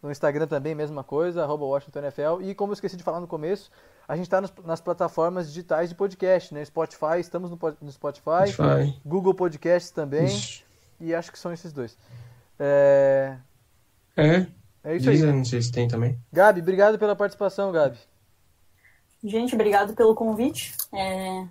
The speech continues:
Speaker 3: falar que essa ideia é muito massa, de convidar uma galera do time adversário, né, pra dar uns palpites, falar um pouquinho.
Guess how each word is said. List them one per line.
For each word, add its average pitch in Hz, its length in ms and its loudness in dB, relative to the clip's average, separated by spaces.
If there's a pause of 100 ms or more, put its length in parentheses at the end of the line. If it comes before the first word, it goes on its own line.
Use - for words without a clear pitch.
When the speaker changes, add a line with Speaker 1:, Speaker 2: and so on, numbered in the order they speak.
(140)
Speaker 3:
falar 196 180 0
que 220 80 -2
essa 208 400 2
ideia 196 300 4
é 233 60 6
muito 226 240 0
massa, 269 440 2 (140)
de 202 120 -2
convidar 196 680 0
uma 196 160 -4
galera 190 380 4
do 180 340 0
time 208 240 -4
adversário, 196 580 0
né, 233 160 0
pra 185 140 0
dar 180 160 4
uns 190 180 -4
palpites, 175 400 -2
falar 190 200 4
um - 80 -2
pouquinho. 233 420 -2